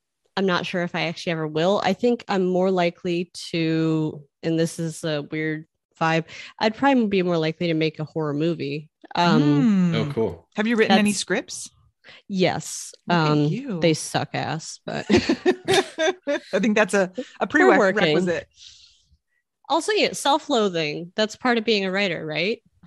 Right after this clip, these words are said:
Speaker 2: Absolutely.
Speaker 3: Yeah, definitely.
Speaker 1: Questioning everything. Yeah. Addiction
Speaker 2: Imposter
Speaker 1: to coffee.
Speaker 2: syndrome. Mm-hmm.
Speaker 1: Insomnia.
Speaker 2: Mm-hmm.
Speaker 1: Yeah.
Speaker 3: I can't do coffee at seven thirty. I drink coffee all day, Mallory, but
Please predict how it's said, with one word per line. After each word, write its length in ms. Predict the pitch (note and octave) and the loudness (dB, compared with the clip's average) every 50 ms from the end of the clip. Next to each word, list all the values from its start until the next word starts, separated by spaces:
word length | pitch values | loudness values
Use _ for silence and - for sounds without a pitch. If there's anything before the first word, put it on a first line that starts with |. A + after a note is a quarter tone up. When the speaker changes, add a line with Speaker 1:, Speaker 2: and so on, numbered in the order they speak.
| _ _ _ _ | _ _ _ _
Speaker 2:
Absolutely. 680 | - D3+ - - - D3 C#3+ C#3 - C3 C3 C#3 C3+ - - - - - | -18 -16 -16 -16 -16 -16 -14 -14 -12 -12 -12 -12 -12 -14 -16 -16 -16 -16
Speaker 3:
Yeah, 220 | - - G2 B2 A2+ | -14 -12 -10 -8 -6
definitely. 460 | F2 E2+ G2+ G#2+ - E2+ E2 E2 - - - _ _ _ _ _ _ | -6 -6 -6 -6 -6 -6 -8 -8 -10 -12 -20 _ _ _ _ _ _
Speaker 1:
Questioning 500 | _ - G3+ F#3+ - - - G3 F#3+ F#3 | _ -4 -4 -4 -4 -4 -2 -2 0 0
everything. 600 | F3+ F3+ F3+ F#3 F3+ - F#3+ F#3 F#3 F3+ F#3 F#3+ F#3+ | -2 -2 -4 -4 -6 -6 -4 -4 -4 -4 -6 -6 -6
Yeah. 360 | F#3 F3+ F3 F3 F3+ F3+ F#3 F3+ - _ _ - | -4 -2 -2 -2 -2 -4 -6 -8 -14 _ _ -8
Addiction 320 | F#3+ F3+ F#3 F3 D#3+ E3 F#3 | -6 -4 -4 -2 -2 -2 -2
Speaker 2:
Imposter 60 | F3+ F3 | -2 -2
Speaker 1:
to 100 | - G3 | 0 2
coffee. 200 | F3+ F#3 D#3+ E3 | 2 2 2 2
Speaker 2:
syndrome. 360 | E3+ F3 F3+ F3+ E3+ F3 - _ _ - | 0 0 0 -2 -4 -6 -10 _ _ -6
Mm-hmm. 200 | E3 E3+ D#3+ D#3 | -4 -2 -2 -2
Speaker 1:
Insomnia. 760 | D#3+ D#3+ F3 G3 F#3+ F#3 G3 F#3+ F#3 F3+ F3+ F#3 F#3+ F3+ F3 - _ _ _ _ - | 0 2 2 2 4 2 2 2 0 0 0 -2 -2 -4 -8 -12 _ _ _ _ -10
Speaker 2:
Mm-hmm. 100 | D3+ D3 | -6 -4
Speaker 1:
Yeah. 220 | F3+ F3 F3+ G3 G#3+ G#3 - _ _ _ _ _ _ _ _ _ | -2 0 0 0 -2 -4 -8 _ _ _ _ _ _ _ _ _
Speaker 3:
I 80 | - G#2 | -6 -4
can't 240 | - - D#3 C3+ B2 | -2 -2 -2 0 0
do 120 | B2+ A2+ | 0 -2
coffee 420 | - - G#2+ G#2 G2+ G2 A2+ G2+ F#2+ | 0 0 0 0 0 0 0 0 0
at 100 | F2+ D#2+ | 0 -2
seven 420 | - - - F#2+ F2 F2+ F2+ E2+ | -2 0 0 0 -2 -2 -4 -6
thirty. 340 | E2 F#2 F2+ F2 E2+ D#2+ - | -6 -4 -4 -4 -4 -4 -4
I 100 | - G#2+ | -4 -4
drink 220 | A2+ D3+ D3+ - | -2 -2 -4 -4
coffee 460 | - C3 A2+ A#2 A#2 A#2 G2+ - - _ | -4 -4 -2 -2 -2 -4 -4 -6 -6 _
all 260 | - F2+ G2 G2+ G2+ | -4 -2 -2 -2 -2
day, 220 | F#2 F#2+ F#2+ G2 G2+ | -2 -2 -2 -2 -2
Mallory, 480 | G#2 G#2 G#2 G#2 G2+ G#2 G#2+ G#2+ G#2 | -2 -2 -2 -2 -2 -2 0 -2 -2
but 320 | F#2 D#2+ - E2+ E2+ E2+ | -4 -4 -6 -6 -6 -8